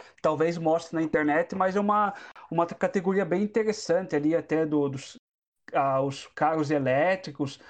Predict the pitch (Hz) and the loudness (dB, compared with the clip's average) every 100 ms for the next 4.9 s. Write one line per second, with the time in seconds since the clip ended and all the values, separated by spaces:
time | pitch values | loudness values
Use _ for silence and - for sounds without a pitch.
0 | _ - - 131 127 156 156 156 156 - | _ -20 -6 -6 0 2 2 -2 -6 -2
1 | 147 151 143 135 131 139 147 151 143 131 | 0 2 0 0 -2 0 2 2 0 0
2 | 139 151 156 - 135 143 135 139 160 170 | 0 0 -2 -10 -6 0 2 2 0 -2
3 | 170 156 151 156 170 170 - - _ _ | -8 -2 0 2 0 -2 -16 -20 _ _
4 | - 143 139 - 147 156 208 202 185 | -4 -4 -4 0 2 4 2 2 -2